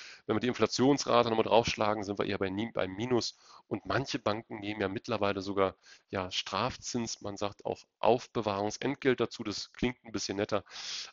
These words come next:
Ähm, aber wie gesagt, deswegen kann dieses,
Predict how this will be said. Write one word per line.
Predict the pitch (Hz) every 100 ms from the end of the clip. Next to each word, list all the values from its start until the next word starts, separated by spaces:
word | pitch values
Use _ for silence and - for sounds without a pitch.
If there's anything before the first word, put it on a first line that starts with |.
| -
Ähm, | 120 110 110 107 _ _ _ _ - - - - _ _
aber | - 135
wie |
gesagt, | 127 131 -
deswegen | 131 - 135 127
kann | - 127 147 135
dieses, | 127 120 113 - _